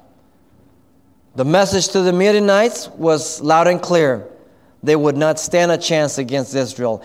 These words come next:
As an ox licks up the dust, so he would do to them. They were freaked out. He put fear in their hearts.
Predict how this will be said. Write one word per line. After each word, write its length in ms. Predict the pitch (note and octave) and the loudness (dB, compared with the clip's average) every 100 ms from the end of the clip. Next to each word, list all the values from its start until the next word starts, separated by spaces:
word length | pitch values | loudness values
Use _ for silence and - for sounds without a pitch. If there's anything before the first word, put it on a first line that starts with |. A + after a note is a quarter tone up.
| - - | -14 -8
As 160 | A#2+ | -6
an 160 | B2 B2+ | -2 0
ox 380 | D3 D#3 - C#3+ | 0 0 -4 -6
licks 260 | C#3+ - | -6 -2
up 140 | C#3 B2+ | -4 -4
the 80 | |
dust, 500 | A#2+ B2+ A#2 A2+ - | -8 -4 -4 -6 -10
so 180 | - C3 | -6 -6
he 140 | B2 B2 | -6 -8
would 220 | A#2 G2+ | -10 -10
do 120 | B2 | -12
to 100 | G#2+ | -12
them. 320 | G#2+ G#2 F#2+ F2+ _ _ _ _ _ _ _ _ _ _ _ _ _ _ _ | -14 -14 -18 -20 _ _ _ _ _ _ _ _ _ _ _ _ _ _ _
They 100 | D#3 | -2
were 100 | F3 | 0
freaked 360 | C#3+ - B2 - | -2 -6 -8 -6
out. 260 | D#3 - - _ _ _ _ _ _ _ - | -8 -8 -20 _ _ _ _ _ _ _ -20
He 80 | |
put 220 | C3 D3+ - | -10 -8 -8
fear 260 | - F3+ | -4 -4
in 80 | D3+ | -2
their 120 | B2+ | -6
hearts. 540 | C3 C#3+ G#1+ - - | -8 -12 -12 -18 -20